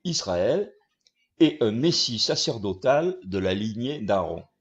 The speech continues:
Le prophète Zacharie de l'Ancien Testament, en quatre, un à quatorze, cite deux oliviers à la droite et à la gauche du Seigneur,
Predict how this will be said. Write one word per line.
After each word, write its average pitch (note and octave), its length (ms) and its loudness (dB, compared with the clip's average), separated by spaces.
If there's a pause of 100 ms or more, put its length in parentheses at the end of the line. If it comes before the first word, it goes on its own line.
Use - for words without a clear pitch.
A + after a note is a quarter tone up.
(1500)
Le B2+ 160 2
prophète F#3 560 2
Zacharie D#3 760 0 (200)
de A2 120 0
l'Ancien A2 500 -2
Testament, D3+ 760 -4 (520)
en A2 160 -2
quatre, C#3 520 2
un A#2+ 200 4
à G2 80 -2
quatorze, F3+ 680 -4 (580)
cite - 440 4
deux F3+ 360 -2
oliviers C#3+ 640 -2
à G2+ 120 -2
la G2+ 100 -2
droite B2 420 2
et C3+ 80 -2
à A2 80 -2
la G2 140 -2
gauche D3 460 0
du B2+ 120 -8
Seigneur, G#2+ 680 -8